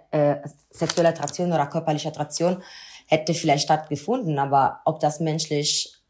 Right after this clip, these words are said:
ich eine Attraktion gefühlt hätte, bin ich mir dann nicht mehr so sicher.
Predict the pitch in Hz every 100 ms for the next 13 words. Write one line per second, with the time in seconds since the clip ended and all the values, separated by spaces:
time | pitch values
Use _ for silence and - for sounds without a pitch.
0 | - 151 - 143 147 151 - 156 156 -
1 | 135 214 214 151 180 - - - _ 151
2 | 151 139 117 131 139 - 131 127 123 202
3 | - 120